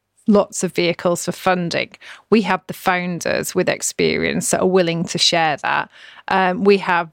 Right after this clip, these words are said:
that mindset and the community and the ecosystem that's all supporting. So do you see it the same? Do you, do you see Cambridge as, as being similar, or are they, are there still key differences?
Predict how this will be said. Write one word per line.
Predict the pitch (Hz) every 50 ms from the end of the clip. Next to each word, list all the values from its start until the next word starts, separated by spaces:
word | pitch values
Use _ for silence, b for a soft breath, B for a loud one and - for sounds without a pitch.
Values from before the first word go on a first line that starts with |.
| _ -
that | 190 165 - -
mindset | 190 196 190 180 180 180 180 180 - - - 165 151 143 -
and | - 185 180
the | 180
community | - - - 190 185 185 180 175 175 - - 170
and | 165 170 175
the | 175 180 185 175
ecosystem | - - - 175 175 - - 170 170 170
that's | 170 160 -
all | - 165 170
supporting. | - - - - 226 226 220 - - 190
So | - - 233 233 226 B B B B B _
do | - 254 269
you | 269 285 294
see | - - - - 285 285 302 311
it | 294 -
the | -
same? | 277 - - 294 294 311 294 240
Do | - 247
you, | 254 240 - 202 196 - - -
do | 196 - 233
you | 220
see | 220 - - - 247 247
Cambridge | 240 247 - - 233 240 240 247 269 269 254 - - 233
as, | 220 208 - - -
as | 190 180 -
being | - 185 185 185 185 180
similar, | - - - - - 214 220 233 240 262 294 294 - -
or | - 185 185 175 175 175 180
are | 175
they, | - 180 180 180 - - - -
are | 190
there | 180 185 -
still | - - 190 180
key | 175 - - 180 175 165
differences? | - 175 - - - 151 151 151 - - - - - -